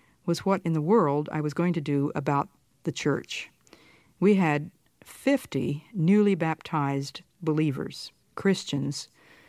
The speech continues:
who a year before had not been Christians. Jim Elliot had been teaching them daily and preaching on Sundays.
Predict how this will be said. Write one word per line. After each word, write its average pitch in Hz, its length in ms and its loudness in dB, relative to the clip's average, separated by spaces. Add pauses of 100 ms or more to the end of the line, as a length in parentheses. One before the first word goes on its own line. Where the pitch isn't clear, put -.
(220)
who 165 260 4
a 156 80 -2
year 190 240 2
before 139 720 -2
had 151 200 -4
not 143 200 -2
been 147 140 -4
Christians. - 680 -8 (880)
Jim 220 240 6
Elliot 170 360 0 (300)
had 156 240 -4
been 143 360 0 (180)
teaching 226 420 0
them 139 260 -2
daily 175 540 2 (480)
and 147 460 -4
preaching 156 560 0
on 147 160 0
Sundays. - 720 -2